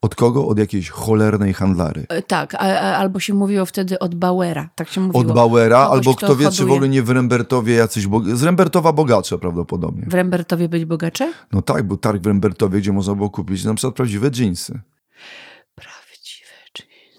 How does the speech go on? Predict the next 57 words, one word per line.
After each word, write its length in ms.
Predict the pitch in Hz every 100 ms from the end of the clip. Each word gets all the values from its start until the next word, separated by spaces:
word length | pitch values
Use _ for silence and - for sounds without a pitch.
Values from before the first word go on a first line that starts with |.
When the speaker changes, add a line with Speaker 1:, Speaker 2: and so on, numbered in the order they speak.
| _
Speaker 1:
No 60 | 101
Speaker 2:
dżinsy. 180 | 95 95
Speaker 1:
tak, 160 | 95 - _ _ _ _
bo 120 | - 95
ja 120 | 92
miałem, 240 | 92 95
wiesz, 220 | 90 87 -
Elpo 380 | 95 85 98
i 100 | 92
te 120 | 82 101
inne. 380 | 95 82 78 - _ _
Speaker 2:
No 100 | 233
ja 60 | 180
Speaker 1:
Podróby. 320 | 87 95 87
Speaker 2:
też 100 | -
miałam, 220 | 92 92
ja 60 | 185
miałam 220 | 180 175 -
Speaker 1:
A, 40 |
Speaker 2:
podróby. 320 | - 196 180 202
Speaker 1:
a, 360 | 98 95 92 95
a 80 | 101
moja 300 | 98 95 98
żona, 220 | 92 90
nie 80 | 98
będę 200 | 104 90
wytykał 360 | 78 104 90
palcami, 400 | 87 92 - 85
tylko 200 | 82 -
powiem, 220 | 85 90 85
że 140 | 87
ona, 320 | 80 82 90 -
Speaker 2:
Ona 240 | 165 165 165
miała 160 | 170 165
Speaker 1:
e, 180 | 87 92
miała 300 | 95 92 104
dżinsy 460 | 92 87 85 175 113
Speaker 2:
oryginał. 420 | 113 - 131 131
Speaker 1:
z 80 | 131
Rembertowa, 520 | 156 180 - 104 87
no 100 | 92
co 80 | -
Speaker 2:
Ale 80 | 180
Speaker 1:
będę 160 | 131
ci 140 | - -
mówił. 140 | 78
Speaker 2:
Szymon, 280 | 87 208 202
ja 80 | 214
ci 140 | -
to 100 | 226
muszę 240 | 226 226 240
powiedzieć. 720 | 233 220 220 196 196 - - -
Ja 100 | 220
ci 140 | 233
to 100 | 240
muszę 240 | 240 226 226
powiedzieć. 540 | 220 208 196 202 -